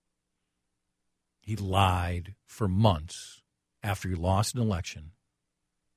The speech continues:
and then he sat there while violence was taking place and did absolutely nothing. And don't fall for the lie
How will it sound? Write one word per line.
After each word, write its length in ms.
and 140
then 80
he 80
sat 420
there 300
while 240
violence 680
was 160
taking 300
place 640
and 160
did 180
absolutely 480
nothing. 380
And 200
don't 280
fall 260
for 140
the 100
lie 720